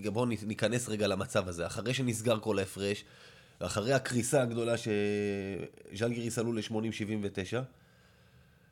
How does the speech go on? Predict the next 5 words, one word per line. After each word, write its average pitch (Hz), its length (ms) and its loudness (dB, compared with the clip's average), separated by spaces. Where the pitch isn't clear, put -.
ספרופולוס 131 560 4
לקח 127 260 2
פסק 123 220 0
זמן 131 180 4
אחרון. 123 400 2